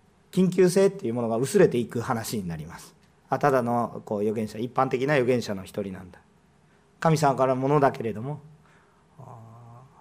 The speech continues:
こう、すぐ来るという緊迫感がないわけですね。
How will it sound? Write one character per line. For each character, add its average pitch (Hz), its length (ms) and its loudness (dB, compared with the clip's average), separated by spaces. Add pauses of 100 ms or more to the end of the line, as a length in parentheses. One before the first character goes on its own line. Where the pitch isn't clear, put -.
(960)
こ 113 400 -6
う、 - 40 -18
す - 220 2
ぐ 175 180 4
来 143 240 0
る - 40 -2
と 110 180 -6
い 107 160 -2
う 104 40 -4
緊 135 320 -4
迫 123 140 -8
感 98 200 -12
が 95 80 -14
な 110 120 -10
い 95 40 -16
わ 92 100 -18
け - 80 -20
で - 80 -20
す - 140 -20
ね。 160 240 -8